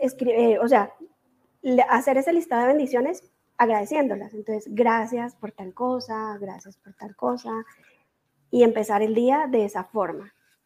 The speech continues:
Ahí ya estamos contactando con la gratitud y ya estamos, eh, como enviándole esa información a nuestro cerebro de que, de que se, que reconozca y recuerde todas esas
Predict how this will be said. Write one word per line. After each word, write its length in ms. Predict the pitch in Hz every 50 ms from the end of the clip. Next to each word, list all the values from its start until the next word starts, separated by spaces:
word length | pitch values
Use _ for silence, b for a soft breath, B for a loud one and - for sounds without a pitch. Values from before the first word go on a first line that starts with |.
| _ _ _ -
Ahí 220 | - 220 220 202
ya 80 | 202 208
estamos 320 | 208 - 269 277 294 285
contactando 640 | - 262 240 233 - 208 - - 190 190 190 202 202
con 120 | - 247 247
la 60 | 247
gratitud 500 | 240 233 190 - 175 175 - 254 294 370 415 B B B B B B B B B _ _ _
y 120 | - 285 247
ya 320 | 240 233 226 226 226 240 240 - -
estamos, 560 | 254 262 - - 262 254 262 269 277 277 269 _ _ -
eh, 580 | 277 254 247 240 233 226 220 208 196 190 202 - -
como 160 | - 254 254
enviándole 500 | 240 233 226 240 220 226 226 262 294 302
esa 140 | 277 277 269
información 760 | 262 269 262 269 285 285 277 262 233 240 - 240 220 214 208 - - - - -
a 120 | 247 247 247
nuestro 400 | 254 269 269 269 - - 247 240
cerebro 600 | - 254 254 302 269 226 214 220 254 302 - - _ _ _ _ _ _ _ _ _ _ _ _ _
de 240 | - 214 233 233 233
que, 380 | - 254 240 202 180 - - - _ _ _ _ _ _
de 160 | - 220 220 -
que 120 | - 202
se, 340 | 202 - - 214 202 - -
que 100 | - 254
reconozca 800 | 220 220 214 214 - - 214 202 208 233 247 254 269 262 262 - 302
y 40 |
recuerde 640 | 302 294 262 214 - - - 220 220 214 214 233 240 240 _ _
todas 360 | - 254 254 262 269 269 269
esas 300 | 277 269 269 262 262 -